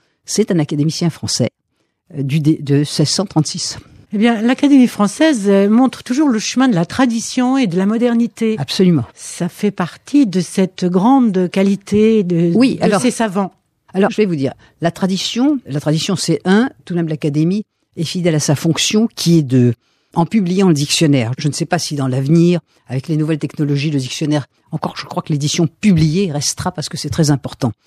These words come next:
Speaker 1: Mais en tout cas, le dictionnaire, c'est une de ses fonctions, tout simplement parce que Richelieu l'a créé aussi pour, le, le royaume de France n'était pas unifié.
Speaker 2: Pour stabiliser la langue française.
Speaker 1: Pour stabiliser et pour unifier la France autour de la langue. C'était la grande ambition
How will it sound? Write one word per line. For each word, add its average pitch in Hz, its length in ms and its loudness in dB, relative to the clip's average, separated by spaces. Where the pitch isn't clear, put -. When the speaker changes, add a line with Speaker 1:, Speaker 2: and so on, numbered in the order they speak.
Speaker 1:
Mais 117 80 -8
en 123 40 -6
tout - 80 -16
cas, 175 100 0
le 147 120 2
dictionnaire, 180 460 -2
c'est - 180 -2
une 147 100 4
de 135 80 2
ses 139 140 0
fonctions, 175 460 2
tout - 140 -6
simplement - 380 -4
parce - 180 -8
que 156 100 -2
Richelieu 175 360 0
l'a 160 100 0
créé 131 260 0
aussi 131 340 -2
pour, 151 240 -2
le, 151 160 -4
le 143 180 -2
royaume 151 320 0
de 139 80 0
France - 300 -4
n'était 139 160 -4
pas 135 120 2
unifié. 131 380 2
Speaker 2:
Pour 269 60 0
stabiliser 214 500 0
la 208 120 2
langue 190 180 -2
française. 220 500 -4
Speaker 1:
Pour 202 100 -2
stabiliser 180 540 0
et 170 40 -2
pour 147 200 -2
unifier 151 340 2
la 127 120 -4
France - 400 -2
autour 208 260 0
de 165 80 4
la 135 140 0
langue. 240 220 0
C'était 151 240 -4
la 135 80 -2
grande 151 180 2
ambition 131 460 -2